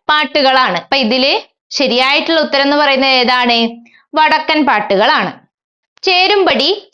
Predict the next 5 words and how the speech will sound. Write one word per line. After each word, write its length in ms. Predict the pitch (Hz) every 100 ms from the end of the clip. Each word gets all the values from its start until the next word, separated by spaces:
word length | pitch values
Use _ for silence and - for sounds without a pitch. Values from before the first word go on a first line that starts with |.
| -
ചേർക്കുക. 500 | 262 226 - 165 - -
ചേരുംപടി 480 | 269 254 254 240 247
ചേർക്കുക. 680 | 233 196 - 185 240 440 - - _ _ 320
കാണിക്കാർ 760 | 330 349 403 403 311 285 277 277
മാർഗംകളി, 760 | 233 233 240 240 262 208 185 -